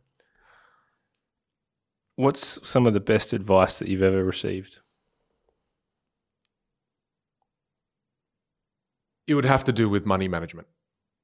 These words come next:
Speaker 2: I'm, I feel free nowadays because I don't worry about money. I didn't realize how much money burdened me.
Speaker 1: Mm.
Speaker 2: And I didn't get taught how to invest when I was young.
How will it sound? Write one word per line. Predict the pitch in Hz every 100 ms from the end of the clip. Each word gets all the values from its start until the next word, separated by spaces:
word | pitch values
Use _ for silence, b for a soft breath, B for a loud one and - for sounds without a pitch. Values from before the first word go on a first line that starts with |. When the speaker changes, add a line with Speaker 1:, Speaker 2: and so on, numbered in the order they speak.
| _ _ _ _ _ _ _ _ _ _ _ _
Speaker 2:
I'm, | 135 131 143 151 151
I | 131 156
feel | 160 147
free | - 127 113 117 156 127
nowadays | 113 113 117 123 208 - - _ -
because | 120 107 113 104 101 92 - -
I | 110 104 104 -
don't | - 98 92 95 - _ _ _ _ _ _ _ _ _ _ _ _ _ _ _ -
worry | 110 104 101 98
about | 92 85
money. | 85 76 - _
I | 110
didn't | 123 117
realize | 117 110
how | 107
much | 98 95 -
money | 101 92 92
burdened | 85 82 85 76
me. | 73 - -
Speaker 1:
Mm. | 101 95 98 101 _ _ _ _ _ -
Speaker 2:
And | 113
I | 117
didn't | 123 127 113
get | 104 -
taught | - 107 101 - -
how | 104
to | 98
invest | 92 92 87 -
when | 95
I |
was | 87
young. | 92 82